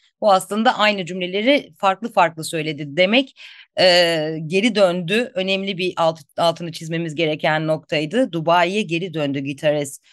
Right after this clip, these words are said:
bu açıklamayı yapmak üzere. Bugün artık son, e,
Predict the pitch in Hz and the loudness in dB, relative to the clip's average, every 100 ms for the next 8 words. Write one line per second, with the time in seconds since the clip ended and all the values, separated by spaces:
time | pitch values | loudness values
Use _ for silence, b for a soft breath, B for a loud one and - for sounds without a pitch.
0 | b 165 151 135 151 165 160 160 156 151 | b -2 -2 -2 -6 -4 -2 2 0 0
1 | 156 165 160 202 285 b b b - 196 | -6 -6 -4 -2 -4 b b b -6 0
2 | 262 208 233 330 381 - 190 190 262 - | 2 2 2 0 -2 2 2 2 -4 -8
3 | - 220 226 214 - | -2 2 2 0 -2